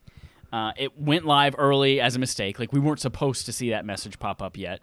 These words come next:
until P S five launched. But, um, for anyone who's, like, thinking, "Oh my God, now everyone's going to be hearing all of my audio the entire time I play, or I have to watch what I'm saying." First of all, you shouldn't be saying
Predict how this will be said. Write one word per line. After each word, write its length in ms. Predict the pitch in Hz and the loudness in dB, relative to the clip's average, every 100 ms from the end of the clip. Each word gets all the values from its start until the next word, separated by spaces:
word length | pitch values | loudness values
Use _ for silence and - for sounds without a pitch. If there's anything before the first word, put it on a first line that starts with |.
| - | -16
until 220 | 107 110 | -16 -12
P 120 | 110 | -10
S 120 | 104 | -10
five 180 | - 92 | -10 -10
launched. 440 | 98 95 87 - - _ _ _ - _ _ - 123 | -8 -8 -10 -16 -20 _ _ _ -20 _ _ -20 2
But, 340 | 151 139 131 _ _ _ _ | 4 4 0 _ _ _ _
um, 500 | - 123 117 113 113 - _ _ _ - - | -4 0 0 0 -4 -8 _ _ _ -20 -4
for 140 | 165 | 0
anyone 260 | 170 175 160 | 2 4 4
who's, 180 | 147 | 2
like, 200 | 127 120 | 2 0
thinking, 560 | 113 - - 131 123 120 | -2 -8 -4 -2 -2 -6
"Oh 100 | 110 | -4
my 120 | 113 | -4
God, 260 | 107 110 98 | 0 0 0
now 320 | 107 107 107 | 0 0 0
everyone's 460 | - 113 120 113 - | -2 -4 -2 -4 -6
going 240 | 113 104 | -6 -6
to 80 | 104 | -6
be 360 | 104 104 101 - _ _ _ | -4 -2 -4 -6 _ _ _
hearing 260 | 120 110 | -4 -4
all 220 | 110 113 127 | 0 2 2
of 60 | |
my 140 | 127 123 | 0 -2
audio 320 | 107 107 107 | 0 0 -2
the 100 | 101 | -4
entire 300 | 92 107 113 | -6 -4 -2
time 160 | 123 120 | -2 -4
I 60 | |
play, 340 | 117 107 98 98 | -4 -4 -2 -2
or 140 | 98 | -4
I 60 | 98 | -6
have 80 | |
to 100 | 110 | -6
watch 320 | 110 107 104 127 | -8 -4 -4 -4
what 80 | |
I'm 100 | 120 | -4
saying." 420 | 143 147 127 117 117 | -2 0 0 0 -6
First 200 | 147 135 | -8 -6
of 40 | |
all, 60 | 101 | -6
you 80 | 98 | -6
shouldn't 180 | - 101 | -8 -10
be 60 | |
saying 340 | 98 107 98 | -8 -8 -8